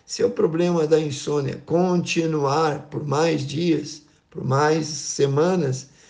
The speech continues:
eu te aconselho a pesquisar na internet ou ir direto à Bíblia, versículos que falam sobre o sono. Será fácil de achar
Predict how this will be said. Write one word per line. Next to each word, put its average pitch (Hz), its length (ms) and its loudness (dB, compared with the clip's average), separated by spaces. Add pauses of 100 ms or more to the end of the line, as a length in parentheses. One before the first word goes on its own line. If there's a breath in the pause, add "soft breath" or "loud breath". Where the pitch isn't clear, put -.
(120 soft breath)
eu 160 200 6
te 160 120 -2
aconselho 151 720 0
a - 20 -6
pesquisar 147 960 0 (260 loud breath)
na 131 240 0
internet 147 1160 0
ou 151 260 4
ir 165 100 2
direto 151 640 2
à 170 60 2
Bíblia, 143 640 -4 (360 soft breath)
versículos 151 1080 -2 (260 soft breath)
que 185 140 -2
falam 190 600 -2
sobre 160 320 -2
o 143 40 -2
sono. 135 480 0 (360 soft breath)
Será 220 340 4
fácil 180 600 0
de 165 160 2
achar 151 640 0